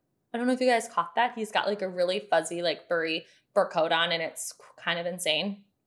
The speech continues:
But then, obviously, Sierra and Austin. <sighs>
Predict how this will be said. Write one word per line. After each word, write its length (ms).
But 180
then, 200
obviously, 840
Sierra 380
and 100
Austin. 460
<sighs> 80